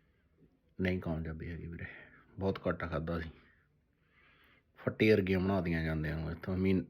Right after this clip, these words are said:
ਡੇਢ ਮਹੀਨੇ ਦੇ ਵਿੱਚ ਵਿੱਚ। ਨਾ ਪਾਣੀ ਦੇਖਦੇ ਆ, ਨਾ ਕੁਛ ਹੋਰ, ਹਨਾ।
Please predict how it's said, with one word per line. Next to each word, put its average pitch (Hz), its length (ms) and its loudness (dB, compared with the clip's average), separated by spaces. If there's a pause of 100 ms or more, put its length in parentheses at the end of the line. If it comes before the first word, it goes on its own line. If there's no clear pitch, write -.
ਡੇਢ 98 240 6
ਮਹੀਨੇ 92 240 2
ਦੇ 76 60 0
ਵਿੱਚ 73 260 -4
ਵਿੱਚ। - 240 -6 (1500)
ਨਾ 98 80 -4
ਪਾਣੀ 92 440 2
ਦੇਖਦੇ 90 400 0
ਆ, 90 80 0
ਨਾ 92 120 0
ਕੁਛ 87 220 -4
ਹੋਰ, 87 220 0
ਹਨਾ। 101 200 -2